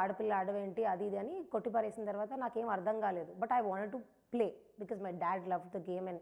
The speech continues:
even I love the game. So అప్పుడు ఆ టైంలో నేను మా మదర్ దగ్గరికి వెళ్ళాను అనమాట. She was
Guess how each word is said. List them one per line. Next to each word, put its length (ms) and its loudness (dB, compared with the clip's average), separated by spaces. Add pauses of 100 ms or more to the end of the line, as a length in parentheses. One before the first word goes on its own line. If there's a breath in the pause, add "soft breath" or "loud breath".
even 140 -6 (100)
I 100 -6
love 180 -8
the 100 -6
game. 140 -10 (760 soft breath)
So 80 -2 (200)
అప్పుడు 260 -4 (160)
ఆ 20 6 (140)
టైంలో 340 -2 (240)
నేను 220 -4 (400)
మా 160 -2
మదర్ 240 0
దగ్గరికి 300 -2
వెళ్ళాను 280 -2
అనమాట. 240 -10 (400)
She 120 -2 (120)
was 100 4